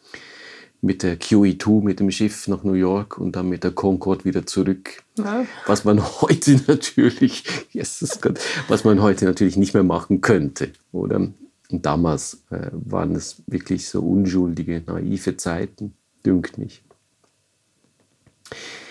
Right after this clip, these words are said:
Speaker 1: Dann wiederum hat, äh, das jemand vom Magazin gelesen, die auch auf der Suche waren nach einem Kolumnisten, einer Kolumnistin.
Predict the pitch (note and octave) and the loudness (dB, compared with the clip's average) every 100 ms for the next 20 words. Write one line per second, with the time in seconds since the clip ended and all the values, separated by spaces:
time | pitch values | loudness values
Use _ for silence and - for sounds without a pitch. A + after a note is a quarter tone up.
0 | - - - - _ _ _ - A#2 C3 | -20 -20 -20 -20 _ _ _ 2 6 6
1 | D3+ C#3 B2+ A2 G#2 F#2+ F#2 F#2 - F2+ | 8 6 6 6 6 4 2 -2 -2 -4
2 | - - - _ _ _ - F#2 G2 F#2 | -4 -12 -18 _ _ _ -2 0 2 2
3 | F#2+ F2 E2 D#2 - F2+ E2 E2 - - | 2 2 0 -2 -4 -4 -4 -6 -8 -4
4 | F2+ F#2 - G2+ A2 C3+ C#3+ C3 A2+ A2 | -2 -2 -2 0 2 0 -2 -2 0 0
5 | - B2 - - _ _ _ - - _ | -2 -4 -6 -14 _ _ _ -20 -20 _
6 | - - F2 E2+ G#2+ A2 - G#2+ F#2+ G#2+ | -4 0 2 2 0 -2 -2 -2 0 -2
7 | G#2 A2 F#2 F2+ F#2 F#2 - F#2 F2 E2+ | 0 -2 -2 -4 -6 -8 -8 -6 -6 -8
8 | - - _ - F#2+ F2+ E2+ E2 D#2+ - | -12 -20 _ -6 -2 0 0 -2 -4 -4
9 | D#2+ D#2+ F2 G2+ - - A#2 F2 E2+ E2+ | -4 -2 -2 -2 -6 -4 -2 -2 -4 -2
10 | F#2+ F2 F2+ G2+ - - C3 C#3+ D#3+ | 0 2 2 0 -2 -4 -4 -4 -6